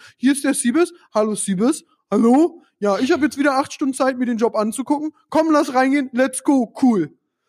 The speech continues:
Und dann hat er mal so Interviews, wo die Leute ihm was erzählen und er immer, „Hm, ja, ah, okay, hm.“ Immer dann, äh, Gegenschnitt, wie er nickt und, äh, so den Lanz macht.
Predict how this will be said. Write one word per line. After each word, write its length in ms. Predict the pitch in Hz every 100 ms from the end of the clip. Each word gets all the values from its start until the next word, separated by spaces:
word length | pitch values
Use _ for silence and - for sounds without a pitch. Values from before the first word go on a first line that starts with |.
| _ _
Und 180 | 196 196
dann 120 | 214
hat 160 | 220 254
er 60 | 247
mal 140 | 240
so 60 | 208
Interviews, 500 | 254 285 233 247 -
wo 40 |
die 100 | 214
Leute 300 | 196 220 254
ihm 120 | 226
was 140 | 226 -
erzählen 300 | 202 - 240
und 80 | 208
er 100 | 196
immer, 100 | 262
„Hm, 220 | 240 262 190
ja, 280 | 202 214 233
ah, 220 | 233 247
okay, 240 | 220 - 254
hm.“ 440 | 226 226 254 294 - - -
Immer 240 | 233 240 240
dann, 220 | 233 220
äh, 160 | 208
Gegenschnitt, 520 | 190 233 262 - 247 208
wie 120 | 220
er 80 | 214
nickt 320 | 220 - -
und, 200 | 220 202
äh, 120 | 214
so 100 | 202
den 160 | 202 196
Lanz 360 | 196 262 -
macht. 440 | 247 254 - -